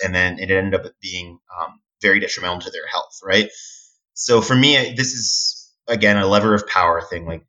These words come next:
reducing the size and scope of government to allow people to express themselves individually and have their own freedom. At least then, like, if you do something that harms you,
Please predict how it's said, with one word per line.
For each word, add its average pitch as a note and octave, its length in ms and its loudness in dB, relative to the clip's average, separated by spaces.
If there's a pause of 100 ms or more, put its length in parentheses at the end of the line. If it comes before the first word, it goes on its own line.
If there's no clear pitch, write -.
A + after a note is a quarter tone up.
reducing A2+ 540 -2
the G#2+ 40 -2
size F#2+ 400 4
and F#2+ 120 -8
scope - 280 -2
of F#2+ 140 -20
government F2 540 -6
to F#2 80 -8
allow F2+ 340 2
people G2 380 -10
to F#2 120 -12
express - 380 -8
themselves - 340 -10
individually F#2 460 -10
and F2+ 80 -6
have F#2 140 -2
their F#2+ 100 -14
own F2 140 -10
freedom. - 320 -16
At B2+ 80 -4
least F3+ 320 -2
then, A2+ 260 4
like, F#2+ 220 0 (340)
if G#2 140 -6
you F2 120 -10
do C3 140 2
something A#2+ 300 2
that F#2+ 100 4
harms A#2 380 0
you, F#3+ 240 -4